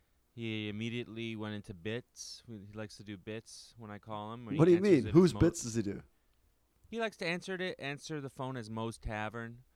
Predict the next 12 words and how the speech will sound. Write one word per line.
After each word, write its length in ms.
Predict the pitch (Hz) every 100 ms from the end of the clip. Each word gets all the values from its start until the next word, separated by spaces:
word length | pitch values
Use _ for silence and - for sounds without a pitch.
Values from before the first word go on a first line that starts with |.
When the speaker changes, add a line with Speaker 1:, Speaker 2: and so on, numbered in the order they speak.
| _ -
Speaker 1:
from 120 | 101
The 60 | 98
Simpsons. 360 | - 110 107
Speaker 2:
Oh, 420 | 120 175 202 180 113
I 60 |
like 240 | 107 123 -
that. 280 | 113 - - _ _ -
Speaker 1:
And 120 | 120
he 60 | 120
goes, 400 | 113 107 107 - _ _ _
"Moe's 340 | 120 147 143 -
Tavern? 680 | 156 165 160 123 113 113